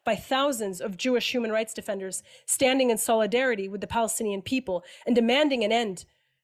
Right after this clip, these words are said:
to Israeli tyranny, many risking arrest in the process. In doing so, they stripped away in an instant the Israeli Hasbara propaganda point,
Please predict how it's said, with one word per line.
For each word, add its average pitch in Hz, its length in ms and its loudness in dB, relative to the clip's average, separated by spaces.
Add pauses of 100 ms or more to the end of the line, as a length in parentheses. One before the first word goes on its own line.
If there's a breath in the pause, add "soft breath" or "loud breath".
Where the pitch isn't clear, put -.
to 247 80 -2
Israeli 226 400 0
tyranny, 196 600 -4
many 262 260 0
risking 226 340 -4
arrest 208 420 -4
in 233 80 -10
the 180 60 -10
process. 214 640 -4 (300 soft breath)
In 269 120 8
doing 285 300 6
so, 175 320 -2
they 226 140 4
stripped - 340 -2
away 220 460 0 (340)
in 277 140 2
an 233 180 0
instant 214 540 -4 (260)
the 233 140 -2
Israeli 240 380 0
Hasbara 202 560 -2
propaganda 220 640 -4
point, - 400 -12